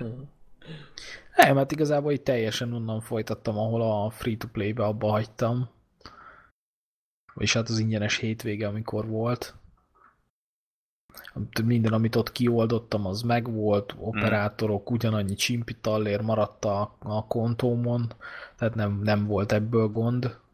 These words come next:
Speaker 1: Ja, ez is egy beeltetés egyébként. Az ingyenesből összeszedsz egy csomó cuccot, és akkor hát csak megveszed már, ott vannak ezek.
Speaker 3: Jó,
Speaker 2: Jó,
Speaker 3: de
Speaker 2: de... Nem tudom, hogy, ö,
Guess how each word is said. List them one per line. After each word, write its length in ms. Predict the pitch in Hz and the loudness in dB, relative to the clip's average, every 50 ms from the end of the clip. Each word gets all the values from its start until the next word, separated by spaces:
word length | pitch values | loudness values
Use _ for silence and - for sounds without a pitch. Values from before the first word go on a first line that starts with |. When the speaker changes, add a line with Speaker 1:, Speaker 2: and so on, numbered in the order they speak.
| _ _ - | _ _ -12
Speaker 1:
Ja, 120 | - 139 - | -12 -6 -4
ez 140 | 170 170 151 | -4 -2 -2
is 60 | 139 | -2
egy 80 | 123 123 | 0 2
beeltetés 560 | 135 131 117 - 117 110 - 113 113 - - | 2 2 2 0 -2 -4 -4 -6 -6 -4 -6
egyébként. 520 | 113 110 107 113 - - 120 113 120 - | -4 -4 -4 -6 -8 -12 -12 -12 -10 -10
Az 120 | 95 123 147 | -8 -6 -4
ingyenesből 520 | 156 156 156 165 143 123 - - 127 131 | -4 -2 -2 -2 -2 -2 -4 -2 -4 -4
összeszedsz 400 | 135 - 147 - - 123 - - | -4 -4 -8 -8 -10 -10 -10 -12
egy 100 | - - | -16 -14
csomó 300 | - - 143 127 113 104 | -10 -8 -8 -6 -6 -8
cuccot, 440 | - - - 165 156 160 - 170 - | -8 -10 -12 -12 -10 -10 -12 -14 -14
és 120 | 135 139 | -14 -16
akkor 180 | 131 - - 185 | -12 -10 -10 -10
hát 100 | 220 - | -10 -6
csak 180 | - - 170 160 | -6 -6 -6 -6
megveszed 420 | 123 117 123 117 - - 135 131 135 | -8 -6 -6 -8 -8 -8 -10 -10 -10
már, 200 | 131 120 123 127 | -10 -10 -10 -10
ott 220 | 123 120 120 - | -12 -14 -14 -14
vannak 300 | - 123 123 127 120 - | -14 -14 -14 -14 -12 -12
ezek. 220 | 117 - 127 120 - _ - - - - - - - - - - - - | -12 -12 -12 -14 -16 _ -20 -20 -20 -20 -20 -20 -20 -18 -20 -20 -10 2
Speaker 3:
Jó, 140 | - 208 233 | 4 8 8
Speaker 2:
Jó, 60 | - | 8
Speaker 3:
de 140 | 180 120 120 | 8 8 6
Speaker 2:
de... 80 | 117 254 | 6 6
Nem 200 | 240 190 143 - | 4 2 2 0
tudom, 360 | - 127 131 135 139 135 127 | 0 2 2 2 2 0 0
hogy, 180 | 139 135 127 135 | -2 0 0 2
ö, 220 | 131 131 131 | 2 4 4